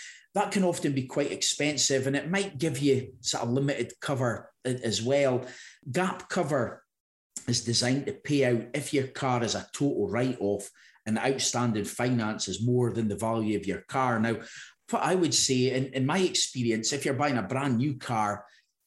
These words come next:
then it's probably a lot better to consider that type of thing there rather than on a used car, uh, on a used car. 'Cause effectively what that does is it's covering,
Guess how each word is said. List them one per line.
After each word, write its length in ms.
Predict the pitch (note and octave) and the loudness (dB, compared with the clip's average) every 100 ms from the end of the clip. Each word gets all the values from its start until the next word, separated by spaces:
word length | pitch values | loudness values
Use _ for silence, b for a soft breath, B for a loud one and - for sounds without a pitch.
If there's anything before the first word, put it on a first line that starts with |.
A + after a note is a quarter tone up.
| _ - | _ -8
then 500 | A2+ B2+ A#2+ A2+ G#2 | 0 2 2 0 -2
it's 180 | G#2+ - | -4 -4
probably 340 | - D#3 C#3+ B2 | -2 -2 2 2
a 40 | |
lot 300 | A#2+ C3+ A#2 | 2 0 0
better 360 | C3 C3 A#2+ - | 0 0 -2 -4
to 60 | |
consider 520 | - A2+ - C3+ B2 G#2+ | -4 0 2 2 0 0
that 280 | B2 - | 0 -2
type 220 | - C3+ - | -2 -2 -2
of 120 | B2 | -4
thing 300 | A#2+ A2+ G#2 | 0 0 2
there 420 | C3 C3+ G#2+ G2+ B B | 2 2 2 -2 B B
rather 300 | B2 B2 A#2+ G#2 | -2 0 0 0
than 160 | A2+ | 0
on 400 | A2+ A2+ A2 F#2+ B B - | 2 2 2 -2 B B -6
a 80 | |
used 320 | A#2 C3 B2+ - | 0 0 0 0
car, 280 | C#3 C3 - | 2 2 2
uh, 180 | A2+ G2+ _ | -2 -4 _
on 120 | C3+ A#2 | -2 0
a 60 | |
used 320 | G#2+ C#3+ B2+ | 2 0 0
car. 360 | - C#3+ B2 - B B B | 0 2 2 -2 B B B
'Cause 80 | C3+ | -2
effectively 460 | C3+ A3 G3+ C#3+ C#3+ | 0 0 0 0 2
what 160 | C#3 C#3 | 2 2
that 260 | B2+ - | 0 0
does 220 | C3 B2+ | 0 2
is 120 | A#2+ B2 | 0 -2
it's 140 | - | -4
covering, 520 | - G3+ D#3 C#3 B2 | -2 0 2 0 -2